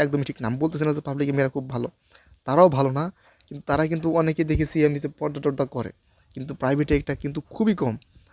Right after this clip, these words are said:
মানে, খুবই কম, যে যত ধরুন যে, মানে, ছোটো ড্রেস পরতে পারে,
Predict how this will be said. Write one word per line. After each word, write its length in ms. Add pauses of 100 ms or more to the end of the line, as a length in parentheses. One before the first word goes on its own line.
(120)
মানে, 120 (120)
খুবই 280
কম, 140 (460)
যে 280
যত 140 (100)
ধরুন 180 (100)
যে, 60 (240)
মানে, 160
ছোটো 220
ড্রেস 220
পরতে 280
পারে, 140